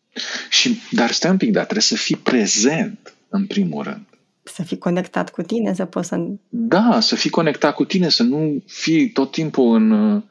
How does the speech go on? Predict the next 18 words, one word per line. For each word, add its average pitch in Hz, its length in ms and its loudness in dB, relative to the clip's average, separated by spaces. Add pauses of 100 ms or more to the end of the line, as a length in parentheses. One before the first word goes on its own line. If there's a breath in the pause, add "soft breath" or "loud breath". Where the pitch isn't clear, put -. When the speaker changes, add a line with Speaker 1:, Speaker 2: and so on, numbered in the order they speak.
(520 loud breath)
Speaker 1:
într-o 117 420 0
agonie 117 760 2
din 101 200 2
asta 98 580 0 (320 loud breath)
individuală, 117 1120 2
în 110 160 2
care 117 260 0
evident 135 520 0
că - 100 -4
nu 120 120 4
mai 107 260 4
poți - 280 -6
să 104 120 -2
fii 104 200 -2
prezent 92 580 -4
în 87 120 -10
viața 87 340 -8
copiilor. - 760 -18